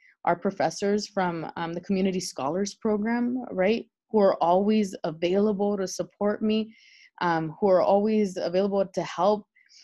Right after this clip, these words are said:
And even those connections that, um, that I had made when I was in Upward Bound and had been able to go to, to Georgetown for the summer, um,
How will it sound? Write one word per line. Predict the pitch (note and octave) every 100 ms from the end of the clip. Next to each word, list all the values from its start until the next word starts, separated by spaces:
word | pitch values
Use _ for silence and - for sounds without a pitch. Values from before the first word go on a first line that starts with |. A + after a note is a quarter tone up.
| _ _
And | F#3+ F#3
even | - A3 A3+ A#3
those | G3+ G3 F#3
connections | - G3 G3+ - A3 G#3+
that, | F#3+ E3 - -
um, | D#3+ - A#1+ - - _
that | F#3+
I |
had | F3+ F#3+
made | G3 F#3 G3
when | G3
I |
was | F#3 F3+
in | F#3+
Upward | F#3 F3+ F3+
Bound | G#3+ G#3+ G#3 G#3+ F#3+
and | F3
had | F3 F3
been | F3+
able | F3+ F#3
to | F3+
go | F3 F3
to, | F3 - -
to | -
Georgetown | F#3+ F#3+ F#3+ - F3+ F3+ F3+
for | F3+
the | F#3+
summer, | - A#3+ A3+ A3 G#3+ G#3+ - _ - _ -
um, | F3 E3 C#3+ D3